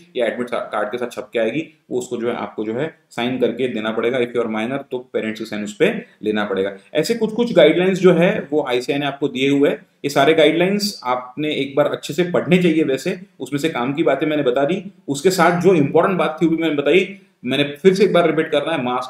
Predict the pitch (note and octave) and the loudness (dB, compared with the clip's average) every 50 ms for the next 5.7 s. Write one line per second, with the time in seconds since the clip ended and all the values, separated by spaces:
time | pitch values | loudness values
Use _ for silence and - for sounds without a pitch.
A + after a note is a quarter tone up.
0 | - C3 B2+ B2+ C3+ D3 D#3+ F3 F#3 F3+ - - A2+ A2+ A#2+ C3+ C#3+ - B2+ B2 | -8 -8 -6 -6 -4 -4 -4 -4 -4 -6 -8 -6 -6 -4 -2 -4 -4 -4 -8 -10
1 | A#2+ - C#3+ C#3+ C3 B2 B2 B2+ C3+ - - C#3 D3+ D3 C#3+ - - B2 B2+ B2 | -4 -4 -4 -4 -4 -6 -6 -8 -8 -6 -2 -2 -2 -2 -4 -4 -2 -2 -2 -2
2 | B2 A#2+ A#2+ B2 B2+ - - C#3+ C#3 - A#2+ A#2+ B2 B2+ B2+ A#2+ A#2+ A#2+ A#2 A#2+ | -2 -4 -4 -4 -4 -4 -6 -6 -4 -4 -2 0 0 0 2 2 2 2 2 0
3 | F3 F#3 - - - - - A#2 - C3 B2 - C3 C#3 - - A#2+ A2 G#2+ - | -4 -4 -6 -10 -20 -16 -14 -12 -12 -10 -6 -6 -6 -4 -4 -4 -2 -2 -2 -2
4 | C#3 B2+ B2 A#2 A#2 A2+ B2 C3 C3 B2 A#2 A2 A2 - B2+ C#3+ C#3 - A2+ - | -2 -4 -4 -4 -4 -4 -4 -4 -2 -2 -4 -4 -2 0 0 -2 -2 -4 -8 -10
5 | - A#2 A2+ A2+ A#2 A#2 - - C3 D#3+ E3+ E3+ E3+ | -10 -10 -10 -10 -10 -10 -8 -2 -2 -2 -2 -2 -6